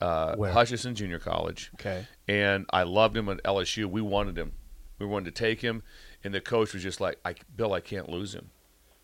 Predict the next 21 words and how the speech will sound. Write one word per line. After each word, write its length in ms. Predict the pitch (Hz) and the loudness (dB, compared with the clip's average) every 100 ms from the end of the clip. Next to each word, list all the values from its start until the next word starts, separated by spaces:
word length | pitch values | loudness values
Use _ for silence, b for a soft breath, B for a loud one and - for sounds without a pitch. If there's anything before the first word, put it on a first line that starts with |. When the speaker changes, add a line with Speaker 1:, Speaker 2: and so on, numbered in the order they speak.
| - | -12
Speaker 1:
I 60 | |
can't. 240 | 92 117 92 | -8 -4 0
I 100 | 98 | 0
need 240 | 92 113 | 0 -2
him. 80 | 95 | 0
I 80 | 85 | -2
need 160 | 101 | -2
him 80 | 95 | -6
back. 260 | 78 92 95 | -4 -6 -4
He's 120 | 117 | -6
a 20 | |
qualifier. 520 | - 120 123 82 78 - - | 2 4 4 0 -2 -6 -6
I 60 | 101 | -2
need 120 | 107 | -2
him 120 | 113 | -2
back. 240 | 104 107 - - | 0 0 -2 -8
I 40 | 98 | -2
gotta 200 | 110 110 | 2 2
have 100 | 107 | 2
him 60 | |
back." 300 | 101 107 90 | 2 2 0